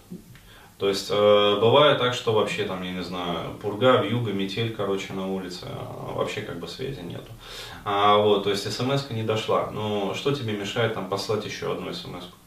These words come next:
Что тебе мешает там ещё разок позвонить? Но если ты, э, как бы сказать, вот, вот, действительно хочешь там встретиться, увидеться, как бы, э, вот, ну, позвони-то, набери.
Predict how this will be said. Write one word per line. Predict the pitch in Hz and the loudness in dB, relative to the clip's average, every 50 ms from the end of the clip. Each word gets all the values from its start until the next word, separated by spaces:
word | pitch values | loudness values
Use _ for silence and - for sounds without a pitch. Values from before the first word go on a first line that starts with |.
| - - - _ _ - - - - | -20 -20 -20 _ _ -20 -20 -20 -16
Что | - - 135 127 | -8 -2 -2 -2
тебе | 123 113 107 104 | -2 -2 -4 -4
мешает | 98 98 95 95 - 101 98 - | -4 -4 -4 -4 -4 -4 -4 -4
там | 98 98 92 | -4 -6 -6
ещё | 87 - - 101 | -6 -6 -4 -2
разок | 98 95 95 95 92 - | -2 -2 -2 -4 -6 -6
позвонить? | - 95 95 87 87 87 87 87 - - - - - - - - - - - | -6 -8 -8 -6 -8 -8 -8 -10 -12 -14 -18 -20 -20 -20 -20 -20 -20 -18 -10
Но | - 110 | -4 0
если | 113 113 120 117 117 113 107 | 0 2 2 2 2 0 -2
ты, | 107 117 113 110 107 104 104 98 | 0 2 4 6 8 8 8 8
э, | 95 85 87 92 101 104 104 101 98 95 92 90 87 87 87 90 90 | 6 4 4 2 2 2 2 2 2 2 2 2 2 0 0 -2 -4
как | 90 90 | -8 -10
бы | 90 - | -10 -10
сказать, | - - 95 92 90 87 87 | -8 -8 -6 -6 -6 -6 -6
вот, | 90 - - - | -10 -10 -12 -10
вот, | 104 101 - - - - - - - 95 | -10 -10 -10 -10 -14 -18 -18 -16 -12 -8
действительно | 104 101 - - - 107 - 92 90 - | -8 -8 -8 -8 -8 -8 -8 -8 -8 -6
хочешь | - - 85 87 - | -4 -4 -4 -4 -6
там | - - - | -8 -10 -12
встретиться, | - - 131 143 147 147 147 - - | -8 -4 0 0 0 0 -2 -2 -2
увидеться, | 98 98 110 127 127 113 - - | -4 -2 -2 -2 -2 -4 -4 -8
как | - - - 90 | -10 -12 -14 -12
бы, | 87 92 | -8 -6
э, | 92 95 92 85 87 - - - - - - - - - - - 73 - - | -4 -2 -2 -2 -2 -2 -4 -4 -6 -6 -6 -8 -8 -8 -8 -8 -8 -8 -8
вот, | - - - - - - - - - - - - - - - - - - - - - - - | -10 -10 -12 -12 -14 -18 -20 -20 -20 -20 -20 -18 -18 -16 -16 -16 -16 -16 -16 -16 -16 -14 -8
ну, | 113 117 113 104 95 - | -6 -4 -4 -4 -4 -2
позвони-то, | 120 120 127 143 151 190 190 170 147 - - - - - - - - | 0 0 2 2 0 0 0 -4 -4 -6 -8 -12 -16 -20 -20 -12 -8
набери. | 113 107 107 131 147 147 - - - - | -6 -4 -2 -2 0 0 -2 -4 -4 -8